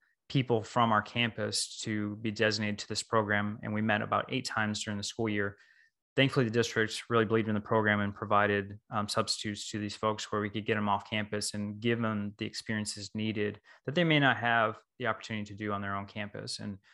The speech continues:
kind of outline what an admi-, administrative life looks like.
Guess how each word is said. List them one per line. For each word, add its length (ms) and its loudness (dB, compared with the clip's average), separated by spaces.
kind 160 4
of 80 2
outline 640 2
what 260 0
an 60 -4
admi-, 220 -4
administrative 800 -2
life 380 -2
looks 260 -2
like. 240 -4